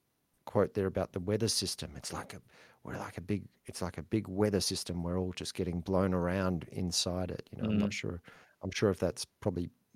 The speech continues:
Speaker 1: from the book, but
Speaker 2: Right.
Speaker 1: yeah, I thought that's kind of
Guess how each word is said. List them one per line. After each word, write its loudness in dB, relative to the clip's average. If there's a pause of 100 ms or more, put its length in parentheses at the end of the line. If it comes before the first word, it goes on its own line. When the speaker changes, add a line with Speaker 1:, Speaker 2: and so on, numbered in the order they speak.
(200)
Speaker 1:
from 4
the 2
book, 2
but 0 (880)
Speaker 2:
Right. 2
Speaker 1:
yeah, 8
I 6
thought 10 (500)
that's 6
kind 6
of 2